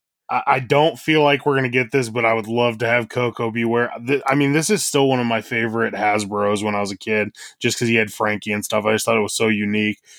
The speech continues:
Um, so I would definitely love to have Koko and Frankie in the collection.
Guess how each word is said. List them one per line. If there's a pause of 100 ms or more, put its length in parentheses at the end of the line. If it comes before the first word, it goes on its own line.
(260)
Um,
so (140)
I
would
definitely
love
to
have
Koko
and
Frankie
in
the
collection.